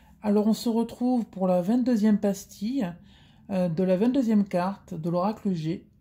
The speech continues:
la bougie. La représentation est une bougie dans l'obscurité.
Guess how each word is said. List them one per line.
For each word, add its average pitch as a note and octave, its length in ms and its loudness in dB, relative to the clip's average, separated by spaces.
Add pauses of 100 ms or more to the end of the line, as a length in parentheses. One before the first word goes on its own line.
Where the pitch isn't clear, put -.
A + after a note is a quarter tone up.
(220)
la E3+ 180 0
bougie. D#3 540 -4 (1200)
La F3+ 200 4
représentation A3 760 0
est A3+ 140 -4
une E3+ 80 2
bougie F#3+ 560 -2 (320)
dans E3+ 160 -2
l'obscurité. E3+ 760 -6